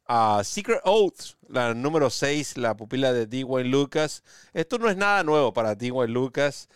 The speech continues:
es tierra conocida ya. Ah, cinco por dos en el Morning Line. Potros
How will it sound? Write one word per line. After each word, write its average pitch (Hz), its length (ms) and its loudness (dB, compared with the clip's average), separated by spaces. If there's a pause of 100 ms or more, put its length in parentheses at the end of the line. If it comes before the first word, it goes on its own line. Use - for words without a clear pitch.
(240)
es 113 160 -10
tierra 139 380 -2
conocida 117 560 -2
ya. 131 300 0 (360)
Ah, 107 300 0
cinco 226 420 -6
por 208 140 -2
dos 180 380 0 (160)
en 113 140 -6
el 113 120 -4
Morning 135 380 0
Line. 160 360 -2 (540)
Potros 196 560 0